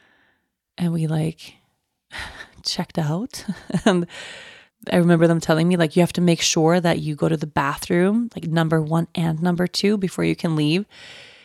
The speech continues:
And I was like, "I did that. I did not do that. I just had to get the hell out of there." And we go down, Dennis gets the car. We didn't even have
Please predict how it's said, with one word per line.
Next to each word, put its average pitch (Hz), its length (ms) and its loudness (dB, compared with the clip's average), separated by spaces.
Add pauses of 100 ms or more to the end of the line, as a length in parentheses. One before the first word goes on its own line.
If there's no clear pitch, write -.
And 185 80 2
I 180 60 6
was 175 100 4
like, 185 140 2
"I 226 120 6
did 175 200 2
that. 147 340 2 (500)
I 170 120 -6
did 156 200 -6
not 160 220 -2
do 208 160 2
that. 208 260 6
I - 60 0
just 160 200 -6
had 165 160 -4
to 147 120 -6 (120)
get 160 220 -4
the 175 80 -4
hell 156 200 -2
out - 120 -4
of - 100 -6
there." - 260 -10 (1120)
And 165 220 0
we 160 100 0
go 160 160 2
down, 180 400 4
Dennis 170 240 2
gets - 200 -6
the - 80 -8
car. 180 600 2 (640)
We 175 120 2
didn't 196 200 6
even 196 240 6
have 175 520 4